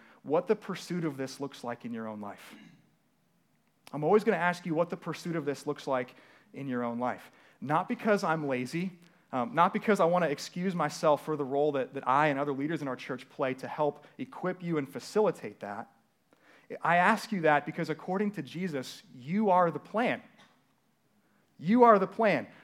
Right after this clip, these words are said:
What's the church's vision for better community? You are. What's the church's vision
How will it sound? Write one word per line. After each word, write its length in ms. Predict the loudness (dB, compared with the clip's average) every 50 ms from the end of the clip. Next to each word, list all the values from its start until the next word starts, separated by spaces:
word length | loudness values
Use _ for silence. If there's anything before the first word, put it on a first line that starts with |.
| _ 2
What's 240 | 6 6 6 6
the 80 | 6 0
church's 400 | 4 6 4 4 4 2 -2 0
vision 320 | 4 4 4 4 2 -2
for 120 | -4 -4 -2
better 220 | 2 2 2 2
community? 540 | 0 -2 -6 -6 -4 -2 -2 -2 -2 -4 -6 -10 -18 _ _ _ _ _ _
You 360 | -18 -8 -2 0 2 4 6 4
are. 280 | 4 2 -2 -10 -12 -18 -20 _ _ _ _ _ _ _ _ _ _ _ _ _ _ _ _
What's 220 | 2 2 2 2 2
the 80 | -2
church's 380 | 4 6 6 6 6 4 -2 2
vision 440 | 6 6 6 6 6 2 0 0